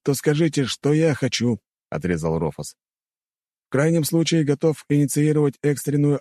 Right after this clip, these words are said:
аудиенцию, если потребуется, но я должен встретиться с Леонидом уже сегодня".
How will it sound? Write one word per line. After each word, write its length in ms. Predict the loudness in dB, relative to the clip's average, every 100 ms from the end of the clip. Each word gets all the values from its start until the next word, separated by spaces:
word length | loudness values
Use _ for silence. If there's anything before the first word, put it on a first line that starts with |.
| 0
аудиенцию, 640 | 0 2 2 2 0 0
если 200 | 0 -2
потребуется, 680 | -6 -2 -2 -2 -2 -4 -6 -10 _ _ _
но 160 | 0 2
я 120 | 2
должен 440 | 0 0 2 0 -2
встретиться 500 | 0 0 0 -2 -4
с 100 | 0
Леонидом 520 | 0 2 2 2 2
уже 180 | 2 0
сегодня". 520 | 0 0 0 -4